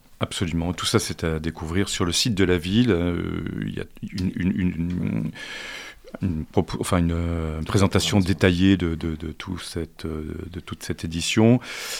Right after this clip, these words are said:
Speaker 1: Euh, ensuite, bon, on a parlé de L'air de rien
Speaker 2: L'air de
Speaker 1: tout
Speaker 2: rien,
Speaker 1: à l'heure.
Speaker 2: ouais,
Speaker 1: Euh,
Speaker 2: Sainte
Speaker 1: bon, le
Speaker 2: Louise.
Speaker 1: Shabada qui est toujours aussi un bon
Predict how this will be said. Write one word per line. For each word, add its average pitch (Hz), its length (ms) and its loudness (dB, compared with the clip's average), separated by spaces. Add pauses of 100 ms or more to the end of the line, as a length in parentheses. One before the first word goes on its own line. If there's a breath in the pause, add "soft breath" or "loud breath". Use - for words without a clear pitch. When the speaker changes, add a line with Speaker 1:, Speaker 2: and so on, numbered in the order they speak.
(200 loud breath)
Speaker 1:
Euh, 85 180 2
ensuite, 85 480 -2
bon, 85 140 2
on - 20 2
a 87 60 2
parlé 85 240 -2
de 82 80 -2
L'air 85 180 -2
de 80 80 -2
rien 87 280 2
Speaker 2:
L'air 104 100 4
de 98 80 -4
Speaker 1:
tout 90 60 -4
Speaker 2:
rien, 92 120 -2
Speaker 1:
à 87 80 2
l'heure. 98 320 4
Speaker 2:
ouais, 95 60 4
Speaker 1:
Euh, 82 140 2 (180 loud breath)
Speaker 2:
Sainte 90 180 -6
Speaker 1:
bon, 92 140 10
le 98 60 10
Speaker 2:
Louise. 101 100 6
Speaker 1:
Shabada 101 440 8
qui - 120 0
est 87 40 0
toujours 104 380 6
aussi 98 280 4
un 92 120 8
bon 95 480 6